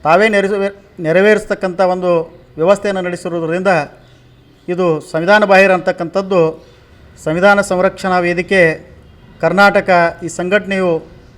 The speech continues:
ಕಡಾಖಂಡಿತವಾಗಿ ಇದನ್ನು ಖಂಡಿಸ್ತದೆ. ಯಾಕಂತಂದರೆ ಸಂವಿಧಾನಿಕ ಹುದ್ದೆಯಲ್ಲಿದ್ದವರನ್ನು ಗೌರವಿಸಬೇಕು, ಗೌರವಾನ್ವಿತ ರಾಷ್ಟ್ರಪತಿಯವರಿಗೆ ಗೌರವ ಕೊಡಬೇಕಾದದ್ದು ನಮ್ಮ ಭಾರತೀಯರೆಲ್ಲರ ಒಂದು ಧರ್ಮ.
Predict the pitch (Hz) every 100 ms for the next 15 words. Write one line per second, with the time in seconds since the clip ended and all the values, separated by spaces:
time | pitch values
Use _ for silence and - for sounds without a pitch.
0 | - 160 202 214 196 190 190 185 208 196
1 | 175 175 165 156 147 - _ _ _ _
2 | _ _ _ - 196 208 214 214 151 117
3 | - - - - _ - - 170 180 190
4 | 214 220 202 180 175 - - - - -
5 | 175 202 226 220 220 196 185 208 196 190
6 | 202 196 190 175 180 202 196 185 180 165
7 | 160 160 - - - 139 185 214 202 202
8 | 196 196 185 190 196 190 190 185 202 190
9 | 170 - - - - _ - 185 220 220
10 | 202 196 196 190 202 202 180 185 175 170
11 | 160 143 160 190 208 175 170 208 220 214
12 | 196 175 185 196